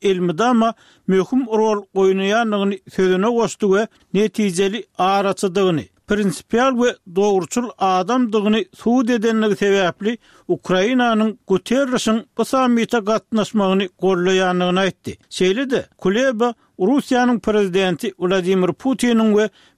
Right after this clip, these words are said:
beýleki rus resmiýetleriniň Moskwanyň gepleşiklere taýýardygy barada aýdan sözleriniň kän bir ähimiýetiniň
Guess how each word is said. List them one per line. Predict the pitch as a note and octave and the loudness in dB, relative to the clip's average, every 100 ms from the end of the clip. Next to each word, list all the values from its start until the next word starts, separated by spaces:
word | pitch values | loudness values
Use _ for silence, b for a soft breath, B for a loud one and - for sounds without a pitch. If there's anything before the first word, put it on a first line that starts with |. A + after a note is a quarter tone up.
| E3+ | 0
beýleki | F#3 F#3 F3+ - A#3 - | 2 2 0 -4 -10 -6
rus | F3 C4 B3 | -2 0 0
resmiýetleriniň | B3 A#3+ - A3 G#3+ G#3 G#3 G#3+ - b | 0 0 0 0 2 0 0 -2 -6 b
Moskwanyň | F#3+ G3 - G3 F#3+ F#3+ A3+ F3+ | -2 -2 -2 0 0 0 -4 -6
gepleşiklere | C#3 F#3 - G3+ - - F3 F3 A3+ - | -2 -2 0 -4 -4 -4 -2 0 -2 -4
taýýardygy | - F#3+ F3 G#3 C4+ A3+ B3+ A#3 | -4 -2 0 0 0 -2 -4 -2
barada | A#3+ A3+ G#3 G#3+ | 0 0 0 0
aýdan | G#3+ G3 G#3 G3 - | 0 0 -2 -4 -6
sözleriniň | G3+ G3+ F3+ F#3+ F3+ G3 F#3 b b | -2 0 0 0 0 -2 -4 b b
kän | G#3 B3+ A#3+ | -2 0 2
bir | G#3+ - _ - | 0 -4 _ -4
ähimiýetiniň | F#3+ - F#3+ F#3 F3 F#3+ G3 | -2 0 0 0 0 -2 -2